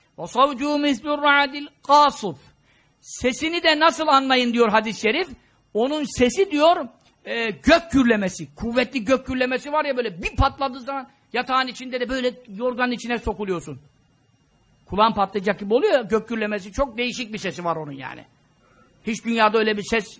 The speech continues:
bir şey benzetemeyiz onu yani. O öyle bağırıyor. "Yekûl emerani Rabbi en adribike alâ tadî'i salâti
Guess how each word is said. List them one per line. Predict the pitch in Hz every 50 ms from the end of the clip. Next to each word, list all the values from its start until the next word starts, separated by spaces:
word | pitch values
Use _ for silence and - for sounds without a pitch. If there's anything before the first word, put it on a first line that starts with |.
| _
bir | - 185 196
şey | - 233 240 233 - -
benzetemeyiz | - - 180 190 220 233 220 240 233 247 247 220 190 170 139 135
onu | 127 104
yani. | 123 - - - _ _ _ _ _ _ _ _ _ _ _ _ _ _ _ _ _ -
O | 226 240 302 -
öyle | - 285 302 302 269 247 196
bağırıyor. | 202 175 156 143 135 117 101 127 - _ _ _ _ _ _ _ _ _ - - - - _ _ _ _ _ _ _ _ _ _ _
"Yekûl | 156 175 196 - 262 320 339 339 349 349
emerani | 349 339 339 349 339 339 339 349 349 349 349 349
Rabbi | 339 339 339 320 254 220 175 147 - _ _ _
en | - 214
adribike | 269 302 294 330 339 339 349 349 294 285 339
alâ | 349 349 339 339 349 339
tadî'i | - 339 359 359 359 330 349 359 330
salâti | 254 302 339 339 339 339 339 359